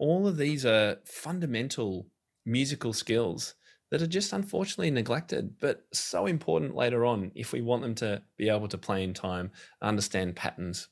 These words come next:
play by ear, be able to feel confident improvising. You know, some, one of the reasons that adults really struggle to improvise is because they're terrified of making mistakes because of their lessons that they had as a <laughs> child.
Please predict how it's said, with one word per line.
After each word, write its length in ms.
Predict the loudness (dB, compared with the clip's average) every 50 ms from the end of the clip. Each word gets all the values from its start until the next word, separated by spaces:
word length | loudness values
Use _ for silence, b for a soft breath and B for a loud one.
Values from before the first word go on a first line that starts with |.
| _
play 240 | -4 2 4 4 4
by 260 | 6 4 4 4 2 0
ear, 340 | -2 -2 0 0 0 0 -2 b b b b b b b b
be 120 | 0 2
able 180 | 4 4 2 0
to 320 | -2 -2 0 0 0 -2
feel 220 | -2 0 2 2 2
confident 580 | 2 -2 -4 -4 -2 0 0 0 0 -2 -4 -4
improvising. 680 | -4 -4 -2 -2 -2 0 0 0 0 0 -2 -4 -4 -6 -6
You 80 | -6 -6
know, 80 | -4
some, 240 | -2 -2 -2 -2 0
one 100 | -2 0
of 60 | 0 2
the 80 | 4
reasons 400 | 4 4 4 4 2 -2 -2 -2
that 140 | -2 -2 0
adults 400 | 2 4 4 4 2 2 -2 0
really 200 | 2 2 2 2
struggle 380 | 0 0 0 0 0 0 0 -4
to 140 | -4 -4
improvise 640 | -4 -6 -6 -6 -6 -6 -6 -4 -6 -6 -6 -8 -10 b b b b b b b b b b -2
is 140 | -2 -2
because 260 | 0 -2 -2 0 2 2
they're 80 | 2 2
terrified 500 | 0 0 2 0 2 4 4 4 4 4
of 80 | 2
making 320 | 0 0 0 0 0 -2 0
mistakes 640 | -2 0 2 2 2 2 2 0 -4 -6 -6 -6 -8
because 720 | -8 -6 0 2 2 2 2 0 -2 -4 -6 -8 -8 -12 _ _ _ _ _ -4 -4
of 240 | -4 -4 -4 -2
their 500 | 2 4 6 6 6 6 6 4 2 2 -2 -4
lessons 380 | 0 0 2 2 2 0 0 0
that 120 | 0 4
they 120 | 4 4
had 160 | 6 6 4 4
as 100 | 2 0
a 60 | 0
<laughs> 140 | 0 0 2
child. 480 | 6 6 6 8 8 6 6 6 2